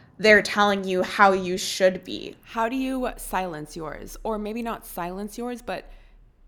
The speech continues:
Speaker 2: how do you not let an inner critic drive the car?
Speaker 1: I think the first piece is to realize, like, "Oh, that is not me. That is this critic that is having a voice."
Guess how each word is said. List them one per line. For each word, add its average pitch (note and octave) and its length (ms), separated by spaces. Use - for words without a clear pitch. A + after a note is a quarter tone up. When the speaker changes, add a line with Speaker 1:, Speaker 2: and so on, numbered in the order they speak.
Speaker 2:
how A3+ 260
do A3+ 120
you A#3 180
not F3 320
let E3 400
an G3 140
inner F3+ 220
critic E3+ 420
drive D#3+ 240
the D3+ 80
car? - 360
Speaker 1:
I G#3+ 100
think E4+ 440
the A#3+ 80
first A#3 360
piece G#3+ 240
is F#3 240
to G3+ 140
realize, F3 720
like, F3 300
"Oh, G3+ 200
that G3 220
is G3 160
not F#3 420
me. F#3 520
That F#3 240
is F#3 520
this F#3+ 300
critic G3+ 560
that G3 140
is F#3 140
having F#3+ 380
a F#3+ 60
voice." F3 600